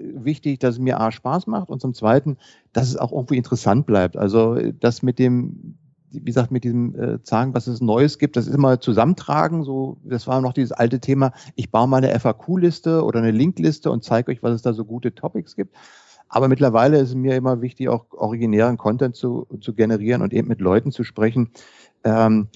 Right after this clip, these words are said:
die dann auch ein bisschen auf, äh, außerhalb des, des normalen Schemas waren. Also ich habe hier auch schon Leute aus dem Startup Center,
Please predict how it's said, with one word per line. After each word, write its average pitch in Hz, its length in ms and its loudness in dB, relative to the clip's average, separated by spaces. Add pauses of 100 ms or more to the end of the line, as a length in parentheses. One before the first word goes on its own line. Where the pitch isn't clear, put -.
(160)
die 117 80 0
dann 127 120 4
auch 117 100 4
ein 123 60 0
bisschen 123 240 2
auf, 123 340 2
äh, - 160 -2
außerhalb 110 560 2
des, 90 280 -2
des 95 200 -4
normalen 92 400 0
Schemas 95 480 -2
waren. 101 180 0
Also 90 160 0
ich 92 120 -6
habe 98 120 -4
hier - 140 -2
auch 90 80 -4
schon 98 220 -2
Leute 95 240 2
aus 95 100 0
dem 95 80 -2
Startup 92 400 -2
Center, 101 400 0